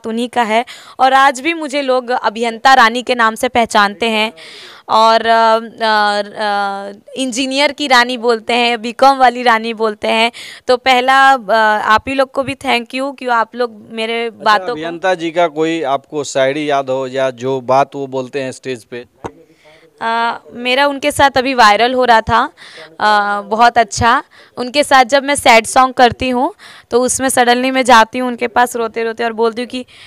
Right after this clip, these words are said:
Speaker 1: "ए जान, ए जान, अब हमार शादी होके जा रहल बा।" तो व्यास जी बोलते हैं कि शादी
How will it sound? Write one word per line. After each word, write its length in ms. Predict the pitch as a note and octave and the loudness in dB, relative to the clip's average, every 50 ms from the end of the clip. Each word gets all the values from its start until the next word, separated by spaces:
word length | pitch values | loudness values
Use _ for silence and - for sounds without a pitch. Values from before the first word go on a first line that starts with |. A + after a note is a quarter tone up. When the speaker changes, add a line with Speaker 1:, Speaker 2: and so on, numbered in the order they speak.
| - - _ _ _ - | -20 -20 _ _ _ 0
Speaker 1:
"ए 160 | C#4+ D#4 C#4 | 0 0 2
जान, 340 | G#3+ C4+ A#3+ A3 G#3+ G#3 G#3 _ _ _ _ _ _ - | 2 2 2 2 0 -4 -12 _ _ _ _ _ _ 0
ए 140 | D#4+ E4+ D4 | 0 0 2
जान, 360 | A#3+ C#4+ B3+ A#3 A3+ A3 - _ _ _ _ _ _ - | 2 2 2 2 0 -4 -12 _ _ _ _ _ _ 2
अब 180 | B3 C4 B3 | 2 2 2
हमार 240 | B3 C4 B3 B3+ B3+ | 0 0 2 2 0
शादी 420 | B3 - - A#3 A3 G#3 G3+ B3+ | 2 2 4 4 4 4 2 -2
होके 340 | C4 A#3+ B3+ A3+ - B3 C4 | -2 -2 -4 -4 -2 -4 -4
जा 220 | A3 A3 A3 G3+ G#3 | 0 2 4 4 4
रहल 280 | G#3+ G#3+ A#3 G#3 G#3 | 4 4 2 2 0
बा।" 220 | F#3 F#3+ F#3+ F3+ - _ _ _ _ _ - - - _ _ _ - | -2 -4 -4 -4 -10 _ _ _ _ _ -20 -20 -20 _ _ _ -2
तो 120 | - A3 | 0 0
व्यास 320 | G#3 G3 A3+ A#3 A#3+ C4+ A#3+ | 4 6 6 8 8 6 4
जी 160 | G#3 A#3+ B3+ | 2 -4 -4
बोलते 320 | A3+ A#3+ A#3+ A#3 A3 - | -2 -2 -2 -2 -2 -2
हैं 160 | C4+ C4 B3 A3+ | 0 0 -2 -2
कि 280 | - A3 G3+ F#3+ - - _ _ _ _ _ _ _ - - | -4 -8 -8 -8 -10 -16 _ _ _ _ _ _ _ -12 -8
शादी 720 | - - E4 E4+ F#4+ F#4 B3+ A#3 A#3+ A#3 C4 D#4+ E4+ F4 | 2 4 6 8 8 6 4 0 -2 -2 -2 -4 -6 -10